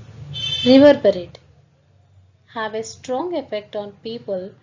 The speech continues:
for a long time. Repertoire,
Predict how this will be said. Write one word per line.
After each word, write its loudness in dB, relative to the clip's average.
for -6
a -6
long -8
time. -10
Repertoire, 4